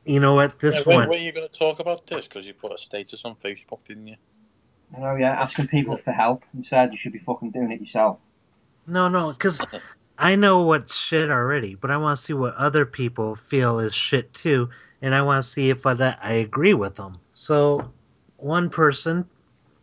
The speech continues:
Speaker 1: told us to, uh, I think it was Dave?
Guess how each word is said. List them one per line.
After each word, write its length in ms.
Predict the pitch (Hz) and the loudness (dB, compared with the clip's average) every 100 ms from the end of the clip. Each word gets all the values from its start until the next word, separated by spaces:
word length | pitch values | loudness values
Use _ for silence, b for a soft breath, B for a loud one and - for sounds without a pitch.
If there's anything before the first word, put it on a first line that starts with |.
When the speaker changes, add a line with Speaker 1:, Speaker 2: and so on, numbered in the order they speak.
| - - - _ | -20 -20 -20 _
Speaker 1:
told 260 | - 135 120 | -2 2 2
us 280 | 123 123 - | 0 -2 -10
to, 420 | - 127 113 113 | -8 -4 -2 0
uh, 280 | 104 104 107 - - _ _ _ _ _ | -2 -4 -8 -16 -20 _ _ _ _ _
I 640 | - _ _ _ _ _ _ | -20 _ _ _ _ _ _
think 180 | 170 151 | -4 0
it 40 | |
was 180 | 120 95 | 0 -2
Dave? 440 | - 113 170 190 | -2 0 0 -2